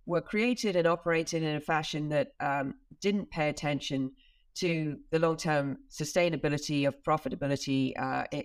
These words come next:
in, in the, in the business. And they were rewarded, um, uh, i-, i-, in fact, uh, you know,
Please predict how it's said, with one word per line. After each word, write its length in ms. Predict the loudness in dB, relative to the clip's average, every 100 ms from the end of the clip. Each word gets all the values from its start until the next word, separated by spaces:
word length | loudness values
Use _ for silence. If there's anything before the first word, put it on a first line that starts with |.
| -4
in, 180 | -4 -4
in 180 | -4 -4
the, 180 | -4 -2
in 80 | -2
the 60 |
business. 520 | 0 -2 0 -2 -4 -4
And 180 | 0 2
they 100 | 0
were 120 | 0
rewarded, 720 | -2 -2 0 0 2 2 0 -4 -18 -20 -20 _ 0
um, 460 | 2 2 0 -4 -10 -20 -20 -8 -2
uh, 640 | 0 2 2 0 0 -2
i-, 0 | -6 _ -8
i-, 300 | -6 -2 -4
in 180 | -4 -2
fact, 320 | 2 0 0 -4
uh, 400 | 0 2 2 0 -4 -14 _ -10
you 100 | -2
know, 200 | -2 -2